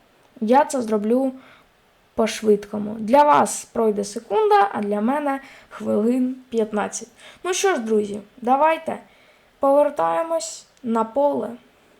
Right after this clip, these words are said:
І так, друзі, ми вже приїхали на наше поле, як бачите. Зараз давайте будемо починати контракт. Чесно, я побачив це поле і дуже розчарувався,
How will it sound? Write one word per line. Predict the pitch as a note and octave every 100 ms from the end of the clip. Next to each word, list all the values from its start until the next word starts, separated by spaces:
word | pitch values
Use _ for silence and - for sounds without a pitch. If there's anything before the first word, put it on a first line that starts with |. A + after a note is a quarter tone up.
| _ _ _ _ _ _ _ _ _
І | C4+
так, | B3 C#4+ A3+
друзі, | A3 B3+ B3+ A3
ми | A3+ B3 C#4
вже | B3+ B3+
приїхали | B3+ B3 B3 B3+ B3+ A#3 A#3
на | A3+
наше | A3+ A#3 A3 G#3+
поле, | G#3 C4+ D4 D#4
як | D#4 D#4
бачите. | C4+ C#4+ C4 B3+ B3+ B3 - - - - - - - _ -
Зараз | A#3 E4 D#4+ B3+
давайте | B3+ C#4 C#4 C4
будемо | A#3 A#3+ B3+ A#3
починати | A#3+ A#3 B3+ B3 C4 B3+ B3+ A3 A3+
контракт. | A3 G#3+ G#3 C4+ E4 F4 - - - _ _ _ _ _ _ _ - _
Чесно, | - E4+ F#4 - E4+ E4+ - A#3
я | A#3+
побачив | B3+ A3+ B3 B3 G#3+
це | A3+
поле | A3 D4 D4+ D4 C#4+ - - - -
і | A3+ G#3+
дуже | G#3+ G#3 B3 C4+ B3+ B3
розчарувався, | G#3 A3 A3 - A#3 A3 G#3+ G3+ F#3+ - -